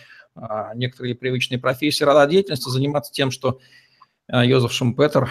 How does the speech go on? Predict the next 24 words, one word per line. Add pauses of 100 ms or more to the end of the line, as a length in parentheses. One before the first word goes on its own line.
(120)
австрийский
экономист,
назвал
созидательным
разрушением,
самая
распиаренная,
пожалуй,
фраза (300)
из
него.
Какие
профессии (220)
точно
исчезнут
в
связи
с
тем,
что
их
заменит
искусственный
интеллект –